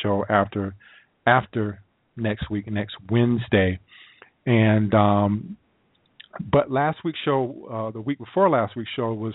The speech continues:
with a, a Doctor Amber, and we talked about fifteen things your doctor doesn't know about your child. And if you have children, you certainly need to go back and listen to that show. I actually pre-recorded that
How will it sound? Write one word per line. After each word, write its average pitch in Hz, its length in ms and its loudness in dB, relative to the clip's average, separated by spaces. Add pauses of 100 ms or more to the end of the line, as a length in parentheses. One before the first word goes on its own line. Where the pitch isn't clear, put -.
with 113 180 -6
a, 113 140 -4 (100)
a 113 140 -12
Doctor 113 400 2 (100)
Amber, 117 420 0
and 104 80 -4
we 107 100 -4
talked 110 240 0
about 110 300 -4
fifteen 143 580 -4
things 117 340 -2 (600)
your 127 220 0
doctor 120 400 -2
doesn't 113 380 -8
know 113 160 -8
about 107 280 -6
your 107 160 -8 (140)
child. 107 400 -2
And 113 320 -10
if 120 180 -8
you 131 200 -8
have 135 300 0 (160)
children, 117 440 -4
you 110 80 -8 (140)
certainly 117 320 -2
need 113 260 -4
to 113 80 -10
go 107 160 -6
back 101 220 -4
and 107 120 -6
listen 110 300 -4
to 110 80 -2
that 101 140 -2 (100)
show. 110 220 2 (340)
I 113 120 4
actually 135 360 4
pre-recorded 123 760 0
that 110 140 -4